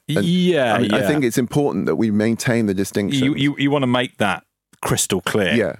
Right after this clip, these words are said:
Speaker 1: yeah.
Speaker 2: Like, this is a, this is a machine. This is not a person. You don't have a relationship with this.
Speaker 1: Yeah,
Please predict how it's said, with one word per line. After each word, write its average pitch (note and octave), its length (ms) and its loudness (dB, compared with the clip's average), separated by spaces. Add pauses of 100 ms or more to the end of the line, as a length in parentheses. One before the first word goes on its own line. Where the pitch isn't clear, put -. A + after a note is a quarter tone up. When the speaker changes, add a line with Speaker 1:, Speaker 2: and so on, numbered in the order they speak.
(220)
Speaker 1:
yeah. F2+ 180 0
Speaker 2:
Like, - 100 -8
this A2+ 260 -2
is G2 160 -2
a, F#2 240 0
this - 200 -2
is G2+ 100 0
a G2+ 40 0
machine. F2+ 440 -2
This F2 100 -4
is F2+ 100 -4
not G2+ 200 -2
a - 40 -4
person. E2+ 480 -2
You E2+ 120 -2
don't G2+ 240 0
have F2 180 -6
a E2 40 -4
relationship E2 580 -4
with - 100 -8
this. D#2 220 -4
Speaker 1:
Yeah, - 280 -2